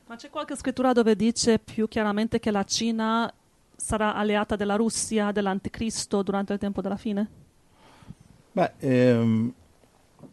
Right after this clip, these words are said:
Speaker 2: io credo che la Cina la, la si vede anche nella profe-, nella profezia della sesta coppa. In, eh, Apocalisse sedici vediamo,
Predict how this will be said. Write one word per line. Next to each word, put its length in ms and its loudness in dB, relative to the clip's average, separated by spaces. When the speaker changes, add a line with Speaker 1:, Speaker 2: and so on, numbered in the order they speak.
Speaker 2:
io 220 6
credo 300 4
che 120 0
la 140 4
Cina 520 2
la, 320 -2
la 160 -4
si 220 -4
vede 320 0
anche 320 -6
nella 260 -6
profe-, 320 -12
nella 680 -6
profezia 720 -4
della 200 -2
sesta 360 -8
coppa. 500 -12
In, 280 -6
eh, 240 -4
Apocalisse 600 -6
sedici 680 -4
vediamo, 600 -2